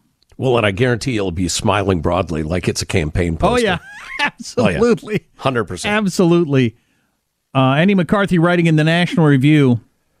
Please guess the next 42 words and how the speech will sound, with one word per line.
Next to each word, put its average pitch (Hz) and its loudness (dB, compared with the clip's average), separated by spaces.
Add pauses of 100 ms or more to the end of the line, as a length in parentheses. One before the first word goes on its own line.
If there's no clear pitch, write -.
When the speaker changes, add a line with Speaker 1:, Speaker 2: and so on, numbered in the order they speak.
(320)
Speaker 2:
"This 202 0
is 233 2
a 208 2
political 214 0
gambit 190 0
by 156 -2
a 147 0
progressive 165 0
prosecutor 190 0
whose 139 2
softness 185 -2
on 151 4
hardened 170 0
criminals 160 2
jeopardizes 156 0
New 139 4
Yorkers. 135 0 (1000)
No 165 4
one 214 0
who 165 4
is 131 0
not 170 2
named 160 0
Donald 156 -2
Trump 165 -2
would 135 0
be 123 2
charged 156 -2
with 127 -2
the - 0
trifling, 170 0
stale 160 0
violation 139 0
that 110 -2
Bragg 123 2
is 113 0
struggling 151 0
to 143 0
inflate 127 2 (240)
into 123 2
a 104 0
felony." 98 0